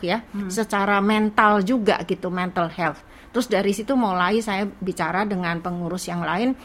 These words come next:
Speaker 1: gimana kalau kita bantu, eh, dengan mengumpulkan banyak psikolog di beberapa daerah di, eh, wilayah di, di Jakarta, oke, supaya lebih kejangkau begitu. Nah, waktu itu memang udah mulai pandemi ya, permulaan pandemi, jadi rada susah gitu kita bertemu.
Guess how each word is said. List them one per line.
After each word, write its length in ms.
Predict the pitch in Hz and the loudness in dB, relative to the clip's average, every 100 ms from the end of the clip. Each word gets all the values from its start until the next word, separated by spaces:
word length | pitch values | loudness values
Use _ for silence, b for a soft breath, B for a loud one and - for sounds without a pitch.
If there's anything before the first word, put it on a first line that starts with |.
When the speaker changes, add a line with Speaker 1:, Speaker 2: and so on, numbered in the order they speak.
| B B | B B
Speaker 1:
gimana 540 | 190 190 165 175 254 | -2 0 0 -2 -2
kalau 240 | 220 190 175 | 0 -2 -4
kita 240 | 190 202 | -4 -4
bantu, 640 | 196 170 165 - 247 285 285 B B B | -2 -2 -4 0 0 0 -6 B B B
eh, 400 | - 196 185 180 185 | -4 0 2 0 0
dengan 460 | 185 175 196 262 | 0 0 4 4
mengumpulkan 720 | 240 214 202 202 202 190 262 | 6 4 2 2 2 4 4
banyak 320 | 254 190 185 175 | 6 4 2 -2
psikolog 560 | - - 190 175 285 | -6 -2 2 4 4
di 80 | 220 | 4
beberapa 640 | 175 190 180 170 - 180 | 2 0 0 0 2 0
daerah 480 | 175 175 175 180 208 | 2 0 -2 -2 -2
di, 320 | 190 190 175 170 B B B | -2 -2 -2 -4 B B B
eh, 240 | 190 180 | 0 2
wilayah 480 | 190 190 180 220 240 | 4 4 4 2 2
di, 240 | 190 175 | 0 -2
di 80 | 175 | -2
Jakarta, 640 | 170 175 - 156 254 254 | -2 -4 -4 -2 0 0
oke, 160 | 196 - | -2 -4
supaya 480 | 208 - 185 185 247 | -2 -2 0 2 2
lebih 240 | 202 185 | 2 -2
kejangkau 560 | 185 185 170 175 220 180 | -2 0 0 4 4 4
begitu. 400 | 160 170 160 143 B B B | 0 -6 -8 -10 B B B
Nah, 240 | 165 143 | -6 -6
waktu 320 | - 156 - - | -8 -8 -6 0
itu 160 | 262 | 2
memang 480 | 262 202 180 180 190 | 4 2 0 -2 -4
udah 320 | 180 170 - | -4 -6 -4
mulai 320 | 175 170 165 | -2 0 0
pandemi 640 | 165 165 170 175 202 254 190 | 2 0 2 2 6 6 6
ya, 160 | 196 | 2
permulaan 480 | 196 180 165 135 165 | 0 -2 -2 -2 -2
pandemi, 480 | 170 170 170 165 175 | -2 -4 -4 -4 -4
jadi 400 | 170 160 208 208 | -6 -4 -4 -2
rada 320 | 185 175 175 | -2 -2 -4
susah 400 | - 220 - - | -6 -4 -2 -2
gitu 320 | - 175 - | -4 -8 -8
kita 240 | 170 - 185 | -8 -4 -4
bertemu. 400 | 180 - 170 | -4 -6 -4